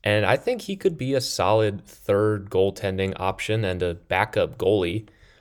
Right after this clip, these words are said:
while Francouz is out, which seems to me to be the majority of the season. But even when Francouz is back, whether that's in a month or two months or not until the playoffs or not at all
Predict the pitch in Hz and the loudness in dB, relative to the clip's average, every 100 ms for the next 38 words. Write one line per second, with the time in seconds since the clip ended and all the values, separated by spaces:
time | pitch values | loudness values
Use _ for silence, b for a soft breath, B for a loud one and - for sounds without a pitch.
0 | b 87 87 85 - 95 - - 95 87 | b -4 -2 -4 -4 -4 -4 -2 -4 -4
1 | 85 98 92 101 92 90 - - - - | -6 -2 0 0 -2 -6 -8 -14 -18 -20
2 | _ - 101 98 - 98 110 92 92 98 | _ -8 -4 -4 -4 -4 -4 -4 -6 -6
3 | 98 95 92 87 87 98 107 101 95 92 | -4 -4 -4 -6 -4 0 2 0 -2 -2
4 | 90 - 113 120 92 107 B B B 160 | -4 -6 -6 -4 -4 -6 B B B -2
5 | 151 208 233 240 165 170 156 - 127 131 | 0 -2 -2 0 0 0 -2 -2 -2 -2
6 | - - 123 117 110 - 107 104 95 - | -2 -2 0 2 0 -2 -2 -2 -4 -4
7 | 95 92 - - - 95 95 92 90 92 | -2 -2 -8 -6 2 2 4 2 0 -2
8 | - - - - 110 95 92 101 107 104 | -4 -6 -6 -4 -4 -2 0 0 -2 -6
9 | - - 95 - - 143 113 98 120 - | -14 -8 -6 -6 -4 -2 0 0 -2 -4
10 | - - 95 92 98 b b b b b | -6 -2 2 2 -2 b b b b b
11 | b 95 95 - 95 104 98 - 131 160 | b -4 -2 -2 -4 -4 -4 0 2 2
12 | 123 123 110 117 104 90 139 107 123 | 0 -2 -2 0 2 6 6 4 0